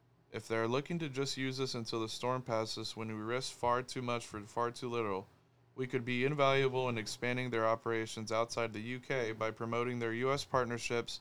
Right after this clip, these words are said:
and expertise, whether that's China, Mexico, other parts of the Black Sea,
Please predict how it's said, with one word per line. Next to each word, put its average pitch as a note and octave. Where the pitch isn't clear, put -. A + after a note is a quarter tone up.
and B2
expertise, B2
whether A#2
that's G#2+
China, C#3+
Mexico, B2+
other B2+
parts A#2+
of A#2+
the A2+
Black A2
Sea, A2